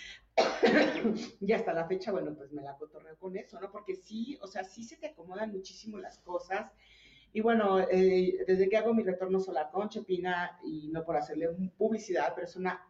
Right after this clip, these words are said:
buenaza, eh, también, al igual que Rubén,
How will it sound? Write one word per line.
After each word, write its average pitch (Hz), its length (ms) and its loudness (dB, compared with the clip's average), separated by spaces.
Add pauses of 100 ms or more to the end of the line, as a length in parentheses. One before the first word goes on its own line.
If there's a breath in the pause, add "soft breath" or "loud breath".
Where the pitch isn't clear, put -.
(140)
buenaza, 185 680 2 (440 loud breath)
eh, 180 520 4
también, 214 480 4
al 165 400 2
igual 190 280 4
que 185 520 2
Rubén, 233 400 2